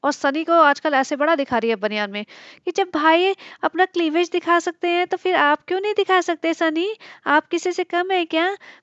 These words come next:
मैं नहीं दिखा सकती तो क्या मेरा बस चले तो मैं भी दिखाती अपना थोड़ा बहुत बॉडी पार्ट्स, हाथ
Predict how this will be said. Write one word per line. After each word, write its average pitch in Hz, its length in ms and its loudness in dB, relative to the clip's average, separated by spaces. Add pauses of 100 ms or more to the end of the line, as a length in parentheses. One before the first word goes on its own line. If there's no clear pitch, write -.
मैं 320 220 0
नहीं 370 120 -2
दिखा 339 260 0
सकती 339 260 -4
तो 349 100 -4
क्या 330 160 -2
मेरा 311 280 0
बस 330 140 0
चले 330 240 -4
तो 339 120 -4
मैं 311 180 0
भी 349 80 0
दिखाती 320 440 0
अपना 311 220 -2
थोड़ा 302 260 2
बहुत 302 200 0
बॉडी 277 240 0
पार्ट्स, 302 320 0
हाथ 302 220 4